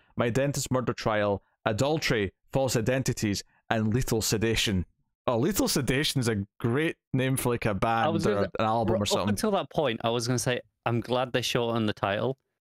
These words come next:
Speaker 2: but now you've missed out on Lethal Sedation, and, and I think it's missing something. It's
Speaker 1: I
Speaker 2: missing that spark.
Speaker 1: See, I think My Dentist Murder Trial is a good title on its own,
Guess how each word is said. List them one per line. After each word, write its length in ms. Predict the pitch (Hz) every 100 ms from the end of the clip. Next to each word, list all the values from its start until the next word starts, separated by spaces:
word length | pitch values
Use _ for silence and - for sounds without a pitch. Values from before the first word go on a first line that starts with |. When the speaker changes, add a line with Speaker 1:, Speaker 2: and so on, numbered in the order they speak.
| _ _ _ _ _ -
Speaker 2:
but 100 | 120
now 140 | 139
you've 220 | 160 143
missed 240 | 143 131 127
out 120 | 123
on 160 | 117 110
Lethal 280 | 120 - 113
Sedation, 560 | - 104 104 - 123
and, 220 | 120 110 110
and 160 | 123 113
I 40 |
think 160 | 120 110
it's 140 | -
missing 300 | 113 - 107
something. 360 | 107 95 101 - _ -
It's 80 | 131
Speaker 1:
I 40 |
Speaker 2:
missing 200 | 175 139
that 160 | 117 -
spark. 480 | - 120 104 - _
Speaker 1:
See, 140 | - 247
I 140 | 294
think 200 | 311 330
My 140 | 247 220
Dentist 460 | 196 156 170 143
Murder 180 | 151 151
Trial 300 | 175 180 175
is 100 | 156
a 60 | 143
good 160 | 143
title 300 | - 123 107
on 100 | 127
its 160 | 98 -
own, 280 | 110 135